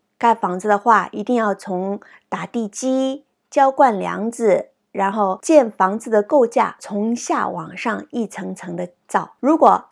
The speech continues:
只想赶快造好，而不遵循整个过程的要求，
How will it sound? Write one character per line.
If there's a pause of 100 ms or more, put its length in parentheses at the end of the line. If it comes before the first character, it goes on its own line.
只
想
赶
快
造
好，
而
不
遵
循
整
个
过
程
的
要
求，